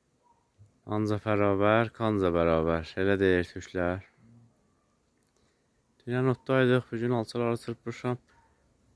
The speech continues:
Cezimə tökülənlərdən əlavə cezimin kənarındakıları da Ayhan yığıb. Bir yekə teşt. Ayhan, o yekə qab var, ona teşt deyirlər.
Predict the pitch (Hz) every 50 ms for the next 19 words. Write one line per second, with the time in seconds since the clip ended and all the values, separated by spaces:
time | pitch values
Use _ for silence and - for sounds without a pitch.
0 | _ _ _ _ _ _ _ _ _ _ _ _ _ _ - - 110 107 101 107
1 | 113 117 110 - 113 104 - - 107 107 104 104 104 107 104 104 104 107 107 107
2 | 104 104 104 104 101 101 104 110 110 110 104 98 - - - _ _ _ _ _
3 | _ _ - 101 98 92 95 98 98 101 101 98 - - 92 92 92 92 92 92
4 | 92 95 95 92 92 92 - - 98 92 92 95 95 95 95 95 92 92 101 101
5 | 98 95 92 95 92 90 95 101 - _ _ _ _ _ _ _ _ _ _ _
6 | _ _ _ _ _ _ _ _ _ _ _ _ _ _ _ _ _ _ _ _
7 | _ 123 117 117 113 117 110 - - 123 117 - - - 117 107 104 - - -
8 | - - - - - _ _ _ _ _ _ _ _ - - 92 98 98 95 90
9 | 82 87 92 - 92 92 92 90 87 - - - 101 98 98 - - _ _ _
10 | - 87 87 - - 85 82 80 78 78 80 87 95 101 - _ - 104 87 -
11 | - - - 78 71 71 - - - - -